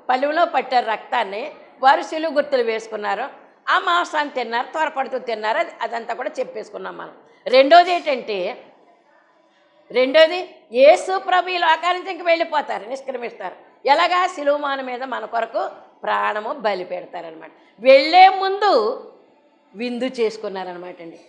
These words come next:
శిష్యులైనటువంటి వారికి రొట్టె, ద్రాక్ష ఇచ్చి విందు చేశారు. ఇది రెండవ విందు అనమాట. ఇప్పుడు అర్థం చేసుకోండి మీరు, యేసు ప్రభు ఈ లోకాల నుంచి విడిచిపెట్టి వెళ్ళేటప్పుడు కూడా ఒక విందు జరిగింది.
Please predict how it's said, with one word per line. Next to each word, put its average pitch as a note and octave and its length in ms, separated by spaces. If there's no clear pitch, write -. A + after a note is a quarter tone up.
శిష్యులైనటువంటి A3+ 840
వారికి G3 580
రొట్టె, A3 480
ద్రాక్ష A#3 440
ఇచ్చి A3+ 560
విందు G#3 460
చేశారు. - 520
ఇది A#3 140
రెండవ A3 640
విందు F#3+ 300
అనమాట. F3+ 280
ఇప్పుడు B3 220
అర్థం B3+ 320
చేసుకోండి G3+ 360
మీరు, - 400
యేసు F#4 420
ప్రభు F#4 340
ఈ F4 220
లోకాల E4 380
నుంచి D#4+ 220
విడిచిపెట్టి D4+ 420
వెళ్ళేటప్పుడు C#4 600
కూడా G3+ 580
ఒక G#3 200
విందు G3 500
జరిగింది. G3 640